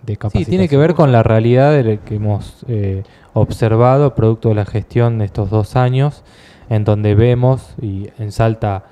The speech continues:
Speaker 1: eh, es la misma realidad que se presenta a nivel nacional, que tiene que ver con situaciones en las escuelas. Hemos visto el año pasado adolescentes tener que cortar calles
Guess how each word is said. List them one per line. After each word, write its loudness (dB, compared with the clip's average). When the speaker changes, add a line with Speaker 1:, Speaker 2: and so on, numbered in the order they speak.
Speaker 1:
eh, -4
es -4
la -2
misma -4
realidad -2
que -10
se -8
presenta -6
a -4
nivel -4
nacional, -2
que -6
tiene -2
que -2
ver 0
con -4
situaciones -6
en -4
las -8
escuelas. -4
Hemos -2
visto -2
el -6
año -8
pasado -6
adolescentes -2
tener -6
que -10
cortar -4
calles -2